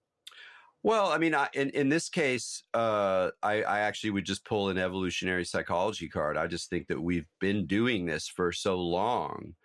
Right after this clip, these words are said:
that it's one of the ways we, we learn to relate to the world or, and to other people, you know, and a lot of it has to do also with, with other people, with cultural identification, with resonance. So a ritual, um,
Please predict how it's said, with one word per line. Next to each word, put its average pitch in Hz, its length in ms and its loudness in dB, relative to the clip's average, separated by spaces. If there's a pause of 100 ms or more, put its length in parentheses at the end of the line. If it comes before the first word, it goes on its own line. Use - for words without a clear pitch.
(340)
that 90 580 0
it's 98 200 -6
one 104 220 2
of 92 100 -6
the 95 80 -2
ways 92 320 0
we, 87 240 0
we 92 160 0
learn 92 260 0
to - 140 -6
relate 82 380 0
to - 120 -4
the 82 120 0
world 101 400 0 (160)
or, 87 240 0
and 92 160 -2
to - 120 -4
other 90 220 0
people, - 500 -6
you 90 120 -2
know, 85 80 0
and 82 80 0
a 80 40 -2
lot 90 140 0
of 85 80 -4
it 78 80 -2
has 76 180 -6
to - 80 -12
do 82 180 2
also 80 260 -2
with, 80 200 -6 (300)
with 82 160 -6
other 80 200 -2
people, 107 460 -4
with - 140 -20
cultural 87 460 -2
identification, 78 960 -4
with 71 160 -10
resonance. 80 680 -4 (240)
So 82 400 -2 (320)
a 98 100 0
ritual, 87 840 0 (500)
um, 85 600 -2